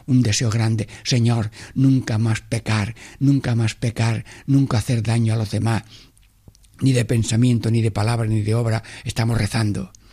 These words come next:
Y la oración es lo más eficaz. Y ejercer ejercicios es orar, que todas mis intenciones, acciones y operaciones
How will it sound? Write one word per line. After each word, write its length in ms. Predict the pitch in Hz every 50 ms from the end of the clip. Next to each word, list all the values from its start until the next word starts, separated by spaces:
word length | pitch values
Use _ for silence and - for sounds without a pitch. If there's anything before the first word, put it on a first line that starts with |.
| - - - - - - -
Y 100 | - 127
la 80 | 131
oración 360 | 127 110 98 - 113 107 104
es 160 | 110 113 107 - - - - -
lo 140 | - 113 117
más 220 | 117 107 101 -
eficaz. 460 | 107 101 117 107 - 107 98 107 110 - - - - - -
Y 80 | 147
ejercer 400 | 120 - 143 131 104 117 131 120
ejercicios 600 | 113 104 - 117 110 123 120 107 - 107 90 -
es 140 | 147 139 127 - - -
orar, 380 | - 107 110 113 113 98 92 - - - - -
que 100 | - 135
todas 280 | - 135 123 127 113
mis 200 | 107 113 107 95
intenciones, 760 | 107 113 110 107 107 101 92 - 143 139 110 98 95 95 - - - - -
acciones 440 | 113 110 - - 143 135 110 95 98
y 60 | 123
operaciones 600 | 117 - 113 101 92 - 131 123 117 107 104 104